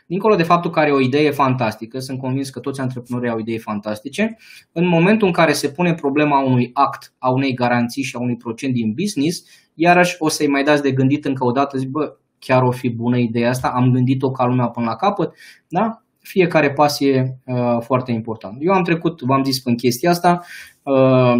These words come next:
de luat bani cu împrumut pentru susținerea unui business. Ce am observat pe propria piele este că,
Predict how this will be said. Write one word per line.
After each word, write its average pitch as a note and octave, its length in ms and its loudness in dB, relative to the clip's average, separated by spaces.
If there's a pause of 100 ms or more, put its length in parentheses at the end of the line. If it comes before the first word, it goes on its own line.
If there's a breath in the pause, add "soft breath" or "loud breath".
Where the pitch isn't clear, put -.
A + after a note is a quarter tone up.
de C3+ 140 4
luat C#3+ 380 6
bani B2 380 2 (120)
cu D3 100 -6
împrumut C3 420 0
pentru B2+ 640 -2 (720)
susținerea B2+ 520 0
unui A2 220 2
business. A3 420 2 (280 loud breath)
Ce - 100 -2
am G3+ 100 4
observat E3 460 4
pe D3+ 100 2
propria C#3+ 540 0
piele D#3 320 0
este C3+ 460 0
că, C#3 320 0